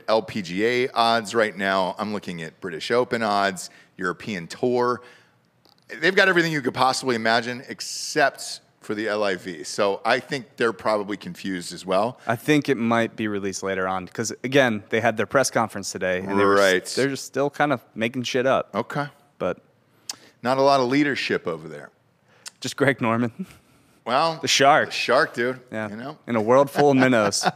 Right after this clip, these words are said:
Speaker 2: be a shark.
Speaker 1: <laughs> You got, what, two hundred million or some bullshit?
Speaker 2: I don't know.
Speaker 1: Something crazy. Something
Speaker 2: You know.
Speaker 1: crazy.
Speaker 2: He doesn't really have gay friends, so.
Speaker 1: No, no. Uh, you know, he's good. He doesn't care. He doesn't give a shit.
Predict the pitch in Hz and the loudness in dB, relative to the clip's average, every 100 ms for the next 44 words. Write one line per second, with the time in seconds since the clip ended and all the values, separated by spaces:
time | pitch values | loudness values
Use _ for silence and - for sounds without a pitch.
0 | 131 135 107 - 107 101 - - 143 - | 0 2 2 4 4 2 -2 -10 -12 -10
1 | - 143 156 170 - - - 170 - - | -8 -8 -6 -8 -8 -12 -12 -12 -12 -6
2 | 139 151 147 127 107 - 127 131 123 123 | 0 2 2 2 2 0 0 0 -2 -4
3 | 131 139 139 151 139 135 107 104 101 78 | -4 -6 -8 -10 -8 -4 0 0 0 -6
4 | 78 58 - - - 92 - - 104 131 | -12 -12 -12 -14 -12 -12 -12 -4 -2 -2
5 | 123 113 - _ _ _ - 117 87 - | -4 -10 -14 _ _ _ -6 -4 -4 -4
6 | 135 156 151 143 135 117 135 175 180 175 | 0 0 0 -4 -6 0 4 4 4 4
7 | 165 151 131 135 131 131 120 87 - 90 | 4 4 4 2 2 0 -2 -4 -4 -4
8 | 92 98 _ - 131 135 98 - - 120 | -4 -8 _ -4 2 2 0 -12 -18 -18
9 | - 80 80 78 - - 85 82 - 104 | -16 -12 -10 -10 -10 -12 -10 -10 -8 -6
10 | 95 - - 131 123 - 71 - - 123 | -4 -6 -8 -6 -6 -8 -12 -14 -10 -6
11 | 101 80 - 87 92 - _ _ 156 110 | -6 -8 -10 -8 -10 -14 _ _ -10 -10
12 | - - - 95 101 | -10 -10 -6 -6 -8